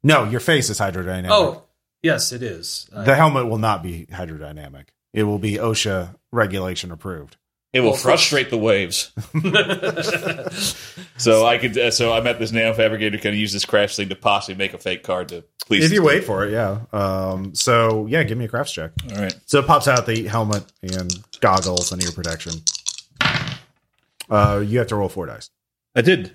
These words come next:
Speaker 3: I rolled these four right here.
Speaker 1: Oh, there's the other one. Okay, I didn't see that.
Speaker 3: Plus, plus, and one minus. So that's going to be five total, I believe.
Speaker 1: Oh shit! Yeah.
Speaker 2: Nice.
Speaker 1: Yeah.
Speaker 3: Okay. So I totally make this card. <laughs>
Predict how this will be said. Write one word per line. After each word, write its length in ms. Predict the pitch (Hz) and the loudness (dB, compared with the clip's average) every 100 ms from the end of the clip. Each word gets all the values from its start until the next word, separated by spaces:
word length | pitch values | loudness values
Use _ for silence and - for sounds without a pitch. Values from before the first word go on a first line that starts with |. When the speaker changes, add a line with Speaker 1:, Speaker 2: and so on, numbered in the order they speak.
| _ _ _ | _ _ _
Speaker 3:
I 40 | |
rolled 180 | 101 120 | 4 4
these 100 | 120 | 4
four 180 | - 127 | 2 2
right 80 | 123 | 4
here. 240 | 151 123 _ _ | 2 -2 _ _
Speaker 1:
Oh, 140 | 131 123 | 2 2
there's 180 | 123 104 | 0 -2
the 80 | |
other 120 | 98 85 | -4 -6
one. 120 | 82 | -10
Okay, 160 | 85 80 | -12 -12
I 40 | |
didn't 160 | 80 80 | -12 -14
see 100 | - | -6
that. 40 | |
Speaker 3:
Plus, 300 | 104 117 117 | 0 0 -2
plus, 440 | - - 110 113 85 | -6 2 4 4 0
and 140 | 101 | 0
one 180 | 104 117 | 0 2
minus. 460 | 110 101 120 - - _ _ _ _ - | 0 2 0 0 -4 _ _ _ _ -6
So 240 | - 101 | 2 4
that's 260 | 98 110 - | 6 4 2
going 280 | 104 104 | 0 0
to 80 | 101 | 0
be 420 | 92 104 101 101 98 | -2 2 2 2 0
five 320 | - 113 117 | 2 4 4
total, 280 | 120 117 90 | 0 -2 -2
I 40 | |
believe. 420 | 82 87 69 - _ | -8 -8 -8 -12 _
Speaker 1:
Oh 140 | - 123 | -2 -2
shit! 360 | - 120 98 | 2 0 0
Yeah. 260 | 95 110 90 87 | -2 -2 -2 -6
Speaker 2:
Nice. 480 | 135 - - - - | -6 -2 -4 -4 -4
Speaker 1:
Yeah. 200 | 147 196 - _ _ _ | -4 -4 -12 _ _ _
Speaker 3:
Okay. 420 | 101 123 113 127 - - | -2 0 0 -2 -4 -10
So 120 | - | 2
I 40 | 113 | 4
totally 300 | - 135 123 | 4 4 4
make 120 | 123 190 | 0 -2
this 140 | - | -2
card. 360 | - 110 90 | 2 2 2
<laughs> 60 | - | -10